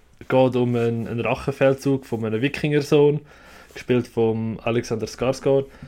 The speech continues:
mit der Nicole Kidman, mit dem Ethan Hawke, Anya Taylor-Joy, Willem Dafoe. Also er ist ein genialer Cast drin. Und er rächt sich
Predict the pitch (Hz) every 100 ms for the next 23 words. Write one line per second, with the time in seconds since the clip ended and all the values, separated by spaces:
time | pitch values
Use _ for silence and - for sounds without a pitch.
0 | - - - _ 120 120 117 113 107 -
1 | 110 - 165 165 151 147 143 139 139 135
2 | 127 113 - 104 110 113 - 113 131 131
3 | 123 123 113 110 107 110 110 - 131 127
4 | 127 127 123 123 117 113 110 107 - 123
5 | 120 120 117 110 - 107 104 98 101 98
6 | 76 64 62 - 113 110 104 127 113 -
7 | 110 139 139 131 131 127 - - - -
8 | 120 120 120 120 117 110 117 113 127 -
9 | - 147